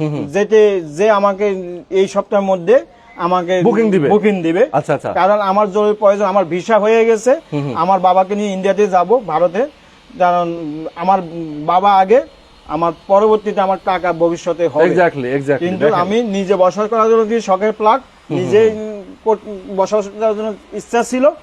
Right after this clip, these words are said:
Speaker 2: কিন্তু ভাগ্য না, না হলে তো করার কিছু নাই।
Speaker 1: এই জায়গাটা আমি একটা কথা বলতে চাই দর্শক, আমরা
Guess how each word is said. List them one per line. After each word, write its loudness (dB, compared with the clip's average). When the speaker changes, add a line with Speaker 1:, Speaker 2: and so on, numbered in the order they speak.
Speaker 2:
কিন্তু -2
ভাগ্য -2
না, 2
না -2
হলে 0
তো -4
করার 2
কিছু -8
নাই। -4
Speaker 1:
এই 4
জায়গাটা 4
আমি 0
একটা 0
কথা 0
বলতে -2
চাই -2
দর্শক, -2
আমরা 2